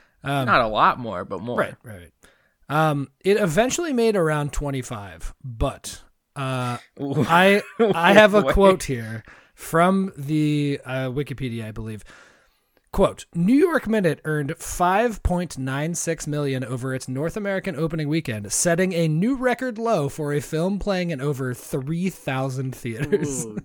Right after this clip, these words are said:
Speaker 3: Jesus. They
Speaker 2: Mm.
Speaker 3: really spread it, spread it thin, I guess.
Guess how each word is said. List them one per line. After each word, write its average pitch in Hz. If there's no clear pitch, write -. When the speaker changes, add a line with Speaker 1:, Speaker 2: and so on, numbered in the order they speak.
Speaker 3:
Jesus. 143
They 135
Speaker 2:
Mm. 127
Speaker 3:
really 117
spread 170
it, 107
spread 202
it 104
thin, 117
I 107
guess. 101